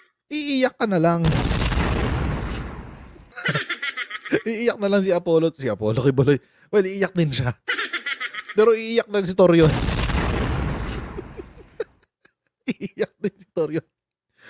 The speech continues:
Si Court of Appeals to, guys. Mas mataas to sa R T C.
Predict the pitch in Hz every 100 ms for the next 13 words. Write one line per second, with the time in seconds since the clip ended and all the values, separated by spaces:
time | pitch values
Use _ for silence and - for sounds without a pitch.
0 | - - - - - - _ _ - -
1 | 254 285 311 302 - 247 214 - 269 240
2 | 262 156 - - - - - - - -
3 | - - - - - - - - 330 330
4 | 330 302 247 - 240 240 208 208 208 180